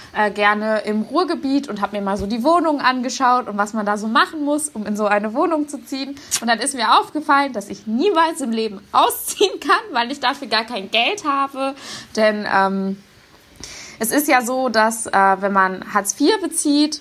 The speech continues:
und, ähm, in der Fa-, oder in der Familie ist, äh, von Menschen, die Hartz vier beziehen, dann gilt man als eine Bedarfsgemeinschaft und Menschen in dieser Bedarfsgemeinschaft dürfen kein Geld dazu verdienen. Und das gilt dann halt nicht nur für meine Mutter,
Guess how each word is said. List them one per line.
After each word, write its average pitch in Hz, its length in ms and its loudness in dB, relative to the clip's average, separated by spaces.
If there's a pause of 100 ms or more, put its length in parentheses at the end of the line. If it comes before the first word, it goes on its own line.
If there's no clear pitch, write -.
(120)
und, 202 340 -4
ähm, 185 320 0
in 202 80 -2
der 196 140 4
Fa-, - 180 0
oder 202 140 2
in 196 80 0
der 190 60 -2
Familie 320 460 2
ist, 294 440 0
äh, 233 140 4
von 233 120 -4
Menschen, 240 280 -2
die 220 120 -2
Hartz 214 140 -4
vier 311 180 2
beziehen, 269 380 -2
dann 202 180 0
gilt 240 220 -6
man 190 120 -4
als 185 200 -4
eine 226 240 2
Bedarfsgemeinschaft 240 1120 0
und 190 140 -4
Menschen 294 380 0
in 233 100 0
dieser 220 200 2
Bedarfsgemeinschaft 202 920 0
dürfen 185 240 -2
kein 233 180 0
Geld 339 220 2
dazu 240 260 0
verdienen. 175 480 -4 (380)
Und 202 200 2
das 202 180 0
gilt 247 200 0
dann 226 160 4
halt 196 160 0
nicht 226 240 -4
nur 214 140 -2
für 208 120 -8
meine 185 220 0
Mutter, 339 340 2